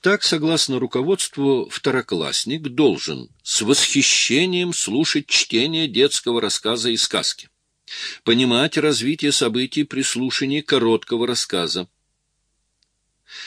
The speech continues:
передавать содержание услышанного своими словами, вычленяя главную мысль, уметь выступать перед всем классом,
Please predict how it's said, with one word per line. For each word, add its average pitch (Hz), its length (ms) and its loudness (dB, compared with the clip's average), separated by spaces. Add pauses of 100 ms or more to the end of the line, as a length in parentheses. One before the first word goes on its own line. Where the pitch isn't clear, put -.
(180)
передавать 135 560 4
содержание 139 760 0
услышанного 127 1000 0
своими 104 440 -2
словами, 71 600 -4 (240)
вычленяя 98 760 0
главную 78 540 -2
мысль, 78 380 -8 (680)
уметь 151 520 2
выступать - 840 -2
перед 82 240 -4
всем 80 280 -2
классом, 98 580 -6